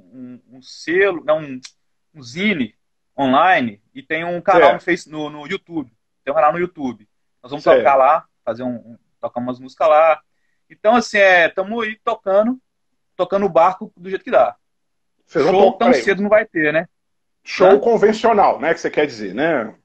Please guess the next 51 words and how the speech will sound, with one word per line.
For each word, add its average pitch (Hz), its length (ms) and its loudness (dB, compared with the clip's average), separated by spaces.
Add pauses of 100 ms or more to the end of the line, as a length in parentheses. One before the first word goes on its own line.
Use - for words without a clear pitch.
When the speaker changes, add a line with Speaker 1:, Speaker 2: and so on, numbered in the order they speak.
(500)
Speaker 1:
É, 143 360 2 (220)
vai 147 180 0
ter 185 120 -2
agora 185 380 2
essas. 254 420 -10 (840)
Vamos 220 160 -14
ver, 196 220 2
não 220 80 -4
sei 233 200 0
o 233 40 -10
que - 80 -6
que 214 60 -8
vai 226 120 0
virar. 139 440 0 (300)
Nesse 214 240 -2
momento 208 200 -2
Speaker 2:
Sei. 185 100 4
Speaker 1:
agora 190 160 4
nós 202 140 2
estamos 202 220 -10
tentando 190 400 -4
aí 175 200 -8
com - 100 -14
a 208 40 -8
internet 185 480 -4
mesmo. 135 320 -10 (480)
Speaker 2:
Certo. 147 500 -2 (760)
Entendi. 143 480 -10 (420)
Então, 214 220 -2
Speaker 1:
Aqui 233 80 2
Speaker 2:
assim, 214 160 0
Speaker 1:
é 185 40 2
o - 60 2
Speaker 2:
você, 180 240 4
Speaker 1:
canal. 139 220 4 (140)
Speaker 2:
você, 170 440 -2
você 185 360 0
citou 220 480 2
aí 180 180 2
o 165 60 0
festival, 170 580 0
você, 233 200 -2
então 202 180 -6
vamos 202 160 -2
deixar 208 280 -2
claro 180 260 0
que - 60 -6
é 208 40 -4
um 190 60 -4
festival 185 320 -2
virtual. 185 600 0